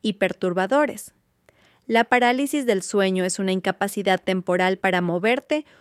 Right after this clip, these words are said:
o hablar, a menudo acompañada de alucinaciones. ¿Por qué suceden? El estrés, la ansiedad,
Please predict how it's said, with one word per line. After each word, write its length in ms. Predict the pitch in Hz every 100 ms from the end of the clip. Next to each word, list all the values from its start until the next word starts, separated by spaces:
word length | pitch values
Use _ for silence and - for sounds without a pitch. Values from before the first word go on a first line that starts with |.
| _ _
o 160 | 208 202
hablar, 400 | 185 180 - - _ _ _ _
a 80 | 208
menudo 480 | 208 214 254 294 247
acompañada 760 | 214 180 170 185 190 208 233
de 100 | 220
alucinaciones. 960 | 185 175 - 170 180 190 180 196 - - _ _ _ _ _
¿Por 180 | 254 247
qué 120 | 294
suceden? 600 | 320 294 226 214 262 349 - _ _ _
El 180 | 214 196
estrés, 600 | 185 - 190 190 220 - _ -
la 100 | 190
ansiedad, 540 | 185 185 175 175 180